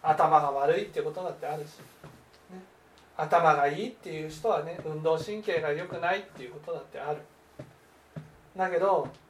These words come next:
ね、私は運動神経がいいからいいかっていうふうに思えずにね、なんで頭が悪いんだろうっていうふうに思ってしまうってことです。だからダメなんだっていうふうに思っちゃうわけです。自分には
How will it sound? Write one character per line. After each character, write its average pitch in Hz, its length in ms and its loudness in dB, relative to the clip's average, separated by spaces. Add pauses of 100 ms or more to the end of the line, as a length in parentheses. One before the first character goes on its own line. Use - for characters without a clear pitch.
(340)
ね、 202 140 -8
私 156 440 0
は 208 320 8
運 165 200 -6
動 170 140 6
神 254 280 -6
経 233 160 2
が 180 180 2
い 220 200 -4
い 247 40 -14
か 220 100 0
ら 170 180 0
い 214 140 -6
い - 40 -14
か 190 360 4 (180)
っ - 20 -20
て 160 80 -10
い 175 80 -6
う 185 40 -6
ふ 185 40 -8
う 220 40 -4
に 160 100 -6
思 151 260 0
え 254 60 0
ず 254 180 -8
に - 140 -18
ね、 160 80 -18 (500)
な 147 160 -2
ん 214 80 -4
で 262 80 -2
頭 285 340 2
が 269 120 2
悪 208 240 2
い 220 40 -4
ん 202 40 -8
だ 185 120 2
ろ 180 280 -2
う - 180 -18
っ - 20 -10
て - 20 -10
い 180 80 -6
う - 40 -8
ふ 214 60 -10
う 254 40 -8
に 160 200 -6
思 170 120 0
っ 190 80 -12
て 151 80 -6
し - 140 -6
ま 151 160 4
う 185 80 4
っ - 20 -6
て - 120 -10
こ - 60 -14
と - 20 -20
で - 40 -20
す。 - 120 -20 (720)
だ 247 120 4
か 247 80 6
ら 180 100 4
ダ 143 180 0
メ 175 140 2
な 151 140 4
ん - 80 -12
だ - 80 -14
っ - 20 -16 (340)
て - 60 -18
い - 60 -14
う - 20 -16
ふ 165 40 -12
う 208 40 -8
に 151 80 -10
思 147 200 -4
っ 147 40 -6
ち - 100 -12
ゃ - 40 -8
う - 20 -12
わ - 60 -16 (1000)
け 170 60 -18
で 160 60 -12
す。 165 80 -8
自 190 60 2
分 220 160 2
に 247 80 -2
は 202 280 6